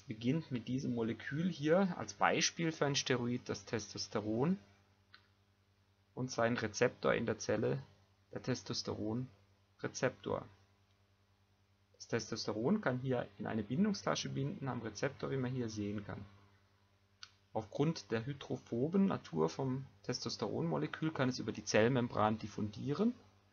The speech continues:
und dort an den Testosteronrezeptor binden,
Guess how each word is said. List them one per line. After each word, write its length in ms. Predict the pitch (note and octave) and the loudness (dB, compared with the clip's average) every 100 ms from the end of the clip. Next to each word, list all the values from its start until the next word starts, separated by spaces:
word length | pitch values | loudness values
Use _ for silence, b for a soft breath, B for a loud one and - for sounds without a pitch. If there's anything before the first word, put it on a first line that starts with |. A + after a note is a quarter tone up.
| b b _ | b b _
und 320 | - C#3 - - | -4 -2 -4 -4
dort 380 | A2 G#2+ C3 - - _ _ _ _ _ _ _ _ | 4 6 6 2 -12 _ _ _ _ _ _ _ _
an 180 | A2+ A2+ | -2 0
den 140 | A#2+ | 0
Testosteronrezeptor 1200 | - A#2+ - A2+ - G2+ G#2+ D#3+ E3+ D#3+ D3+ - C#3 | 0 -2 -2 -4 -2 0 2 4 2 2 -2 0 -2
binden, 420 | C#3+ D3+ D#3 | 0 -2 -2